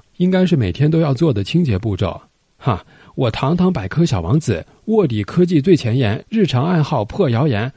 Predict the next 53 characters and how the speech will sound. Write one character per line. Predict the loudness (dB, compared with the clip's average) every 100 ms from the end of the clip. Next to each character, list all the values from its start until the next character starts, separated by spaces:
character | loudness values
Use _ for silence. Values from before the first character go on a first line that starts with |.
| -6
会 | 0 0
信 | 2 0
了 |
你 | 0 -4
的 | -4
邪？ | -4 -4 -6 _
分 | _ 2 4
分 | 4
钟 | 4 2
教 | 2 2
你 | 2 2
一 |
节 | 2 0
生 | 2 2 0
理 | 0
卫 | 0
生 | 2 2
课， | 2 2
信 | 0 -2
不 |
信？ | -2 -4 -6 _ _ _ _ _ _ _
首 | -6 -4
先， | 0 0 -2 _ -16
凡 | -4 0 2
是 | 2
进 | 2
入 | 2 2
眼 | 0 -2
内 | -2 0
的 | 0
液 | 0
体， | -2 -4 -8 -10 _ -6
一 | -2
定 | 2
要 | 2 0
保 | -2
证 | -4 -6
它 | -4
是 | -4
严 | -2 -2
格 | -2 -4
无 | -4
菌 | -2 0 0
的， | -2 -6 _ _
这 | -2
样 | 2 2
才 | 2
能 | 0
确 | 2 0
保 | -2
安 | -4 -2
全 | -2 -4
性。 | -4 -4 -4